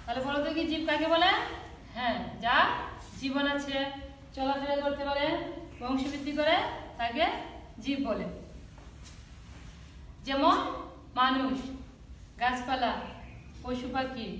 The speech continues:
এগুলো কি? এগুলো জীব। মানুষ জীব, কারণ মানুষ খাবার খায়, ছোট থেকে বড় হয়, বংশবৃদ্ধি করতে পারে, এজন্য মানুষ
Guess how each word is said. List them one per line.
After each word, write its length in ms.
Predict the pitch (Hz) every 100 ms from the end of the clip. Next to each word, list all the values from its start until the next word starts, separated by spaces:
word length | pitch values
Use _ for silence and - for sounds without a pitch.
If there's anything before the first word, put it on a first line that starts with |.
| - - - - - 240
এগুলো 200 | 269 285 285
কি? 100 | 381 480 -
এগুলো 220 | 240 269 381 508 508 -
জীব। 180 | 269 262 - - - - - - - - -
মানুষ 260 | 254 339 359 -
জীব, 180 | 285 277 - 240
কারণ 280 | 240 320 381 - 254
মানুষ 280 | 220 302 370 - -
খাবার 260 | 233 247 247
খায়, 220 | 247 233 226 226 - - - -
ছোট 120 | 262 254
থেকে 140 | 247 247 240
বড় 120 | 247 240
হয়, 160 | 240 240 240
বংশবৃদ্ধি 520 | 226 240 240 247 247 254
করতে 240 | 247 247 240
পারে, 180 | 233 240 247 - - - -
এজন্য 260 | 226 254 262 330 - - 226
মানুষ 300 | 233 285 -